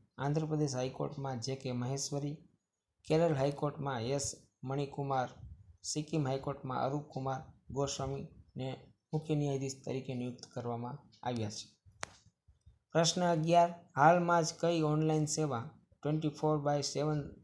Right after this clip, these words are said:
સમય માટે શરૂ કરી દેવામાં આવી? તો તે છે નેફ્ટ.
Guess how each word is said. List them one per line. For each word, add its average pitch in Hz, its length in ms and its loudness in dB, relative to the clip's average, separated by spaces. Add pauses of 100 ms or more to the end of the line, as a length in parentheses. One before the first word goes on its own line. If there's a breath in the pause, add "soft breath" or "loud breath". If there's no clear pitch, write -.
(100)
સમય 143 320 -2
માટે 131 340 -2
શરૂ 127 280 -4
કરી 123 240 -6
દેવામાં 113 500 -4
આવી? 107 180 -4 (760)
તો 131 100 -6
તે 156 200 2
છે 151 220 -2
નેફ્ટ. 120 520 -2